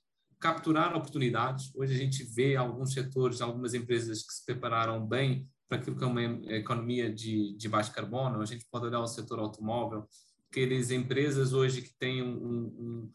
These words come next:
um, um percentual de negócio de carros elétricos maiores que outras, hoje,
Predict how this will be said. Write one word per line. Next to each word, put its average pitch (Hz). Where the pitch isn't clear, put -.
um, 127
um 120
percentual 120
de 120
negócio 120
de -
carros 120
elétricos 117
maiores 123
que -
outras, 117
hoje, 135